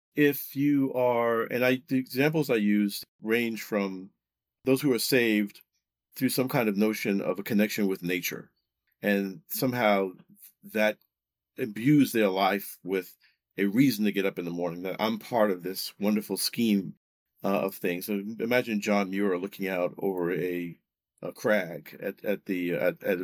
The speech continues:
a beautiful mountain range. So I, I think that in, I think that if anything religion is, it's salva-, it's salvific. And to Daphna's point, if your belief system,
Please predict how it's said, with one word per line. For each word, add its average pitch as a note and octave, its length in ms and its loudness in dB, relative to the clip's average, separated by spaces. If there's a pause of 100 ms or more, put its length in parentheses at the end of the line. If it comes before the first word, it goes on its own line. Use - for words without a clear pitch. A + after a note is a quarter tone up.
(120)
a G#2 100 -4
beautiful G#2+ 420 -2
mountain F2 380 -4
range. - 340 -14 (1300)
So - 340 0
I, E3 200 0
I G3 40 2
think A3+ 200 -2
that E3+ 140 2
in, C#3+ 220 -2
I D3+ 100 -2
think F3 180 0
that C#3+ 160 2
if A#2 180 -2
anything D#3 380 2
religion A2 400 0
is, F2+ 240 -2
it's G2 160 -2
salva-, G#2 500 0
it's - 180 -8
salvific. G2+ 580 0 (340)
And G#2+ 400 -4
to C3 100 -4
Daphna's C3 480 0
point, F#2+ 380 -6 (680)
if B2+ 200 -2
your C#3+ 160 4
belief C3+ 360 4
system, F#2 1000 -4